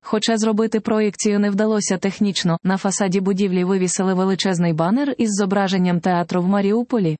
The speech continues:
а замість афіш російських «Пікової дами» Євгенія Онегіна з'явилися промовисті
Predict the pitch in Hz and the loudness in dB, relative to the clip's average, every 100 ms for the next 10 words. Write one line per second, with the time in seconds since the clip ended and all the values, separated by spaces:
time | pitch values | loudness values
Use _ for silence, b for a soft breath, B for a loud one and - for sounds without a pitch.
0 | - 190 196 202 202 - 202 - 190 180 | -2 -2 0 0 0 -2 -2 -2 -2 0
1 | 196 - 196 160 - 170 - 185 180 180 | -2 0 -2 -2 -4 -4 -4 -4 -2 0
2 | 175 165 160 160 247 302 220 214 196 202 | 0 0 0 0 0 -2 -2 0 0 2
3 | 190 175 170 - 196 214 208 185 170 165 | 2 2 0 0 0 2 2 2 0 0
4 | 190 202 214 220 202 170 214 - 233 196 | -2 0 0 0 0 0 -4 -2 0 0
5 | 165 156 - 170 | 0 -2 -2 -6